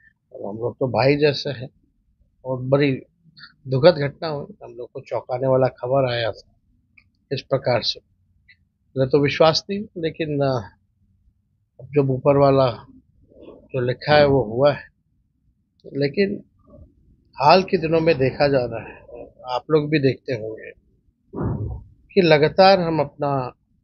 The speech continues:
press release हो या social media पे, law and order को लेकर के बिहार सरकार पूरी तरीके से fail हो चुकी है। हर जगह हत्या, अपहरण,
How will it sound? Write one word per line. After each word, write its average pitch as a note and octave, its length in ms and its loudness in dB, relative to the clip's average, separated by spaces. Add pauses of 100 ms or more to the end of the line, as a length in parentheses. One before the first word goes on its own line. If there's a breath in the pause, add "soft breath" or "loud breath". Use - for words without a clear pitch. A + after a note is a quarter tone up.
(240)
press D3+ 320 2
release C#3 440 2
हो B2 340 -2 (140)
या C3+ 140 -4
social D3 380 0
media C#3 380 4
पे, A#2+ 220 -12 (2250)
law E3+ 240 8
and G#3 220 4
order F3 160 -2
को - 120 -6
लेकर C#3+ 360 0
के - 240 -14 (800)
बिहार C#3+ 260 4
सरकार E3 520 -2
पूरी F3 180 -2
तरीके B2+ 400 -10
से F#3 160 -6
fail C3+ 340 -2
हो G#2+ 60 -10
चुकी - 360 -20
है। - 160 -20 (1160)
हर D#3+ 180 6
जगह D3+ 420 4
हत्या, C#3 560 0
अपहरण, C#3 960 -2